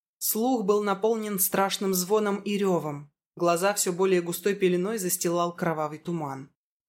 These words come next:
Сознание покидало меня окончательно. Последнее, что я помню, когда очнулся,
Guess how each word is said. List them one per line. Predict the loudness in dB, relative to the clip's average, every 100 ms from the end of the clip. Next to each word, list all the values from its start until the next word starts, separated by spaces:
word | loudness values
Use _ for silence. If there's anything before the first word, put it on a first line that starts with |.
| _
Сознание | -2 0 2 0 2 0
покидало | -2 -2 2 2 4
меня | 2 2 0
окончательно. | 0 -2 -2 -4 -6 -8 -10 -18 _ _ _ _
Последнее, | -2 2 0 2 0
что | 2 2
я | 2
помню, | 0 0 0 0
когда | 0 0
очнулся, | 0 0 -2 -2 -2 -4